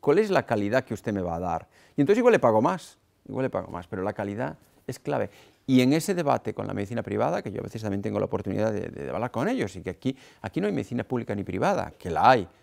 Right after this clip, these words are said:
hay buena o mala. Ese debate tiene que irse en la privada también a la calidad. Venga usted privada a ofrecerme a mí a la pública y me diga, "No, no, yo, si usted tiene espera en operar el corazón, yo se lo puedo operar porque además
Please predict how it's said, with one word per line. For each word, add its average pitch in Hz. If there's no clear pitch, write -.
hay 98
buena 156
o 107
mala. 87
Ese 131
debate 139
tiene 123
que 107
irse 104
en 101
la 101
privada 123
también 120
a 107
la 82
calidad. 73
Venga 156
usted 135
privada 104
a 87
ofrecerme 123
a -
mí 135
a 135
la 139
pública 156
y 123
me 107
diga, 98
"No, 147
no, 160
yo, 147
si -
usted 117
tiene 135
espera 113
en 101
operar 110
el 131
corazón, 135
yo 120
se 139
lo 131
puedo 143
operar 160
porque 90
además 95